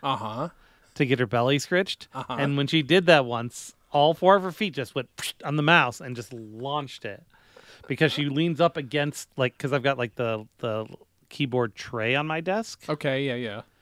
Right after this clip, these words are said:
Speaker 2: So she leans up against the, the lip of the desk above it
Speaker 1: Uh-huh.
Speaker 2: and then basically just pushes off of that to lay on her side.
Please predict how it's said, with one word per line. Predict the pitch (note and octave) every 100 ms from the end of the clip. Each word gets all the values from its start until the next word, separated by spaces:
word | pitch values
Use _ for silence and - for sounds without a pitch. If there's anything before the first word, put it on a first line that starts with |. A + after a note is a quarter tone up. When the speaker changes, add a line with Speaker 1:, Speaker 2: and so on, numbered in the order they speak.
| _ _ -
Speaker 2:
So | D#3
she | C#3+
leans | D3 E3+ F3+
up | F3+ E3+
against | C#3+ D3+ - -
the, | C#3+ C3 B2 -
the | C3
lip | B2 D3+ -
of | C3 A2
the | B2
desk | G#2+ C#3 C3
above | A#2 G2 D#3+ B2+
it | G#2+ A2 _ _ -
Speaker 1:
Uh-huh. | F#2+ G2+ A2+
Speaker 2:
and | C#3+
then | C#3+ C3+
basically | D#3 F#3 C4+ C4+
just | E3+ -
pushes | - F3 F#3+ - B2+
off | B2+ D3+ -
of | B2+
that | B2+
to | - B2+
lay | C3+ C#3
on | B2
her | A#2
side. | G#2 - C3 F#2+ F2+